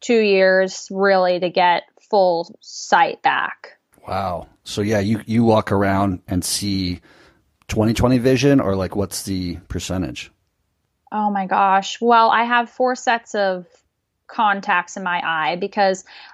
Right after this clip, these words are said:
Speaker 1: I'm still, like, working on the finishing pieces of fully healing. What happened was when the corneas grew back, um, they got dips in them. And so I need, like, a hard lens to correct the dips so the light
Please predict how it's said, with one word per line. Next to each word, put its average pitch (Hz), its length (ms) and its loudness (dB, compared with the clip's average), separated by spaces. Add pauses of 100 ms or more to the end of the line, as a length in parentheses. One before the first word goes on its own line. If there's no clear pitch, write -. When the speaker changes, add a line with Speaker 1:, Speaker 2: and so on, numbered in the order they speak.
Speaker 1:
I'm 214 100 -2
still, 233 420 2
like, 208 240 2
working 214 300 -6
on 202 160 -2
the 190 160 -6
finishing 208 420 -8
pieces 196 440 -6
of 180 180 -2
fully 240 380 2
healing. 254 480 0
What 226 160 0
happened 226 420 -4
was 202 320 -6
when 202 220 -10
the 190 180 -4 (100)
corneas 214 460 -4
grew 202 220 0
back, 202 520 2 (380)
um, 214 280 0
they 208 100 -6
got 202 300 -2
dips - 300 -6
in 254 160 -2
them. 285 280 0
And 226 200 -2
so 214 300 2
I 202 140 0
need, 202 260 -12
like, 196 160 -2
a 185 100 -2
hard 196 380 0
lens 190 500 -4
to 208 120 -8
correct 190 420 -2
the 190 80 -4
dips 190 460 -2
so 202 240 -2
the 180 160 0
light 180 400 2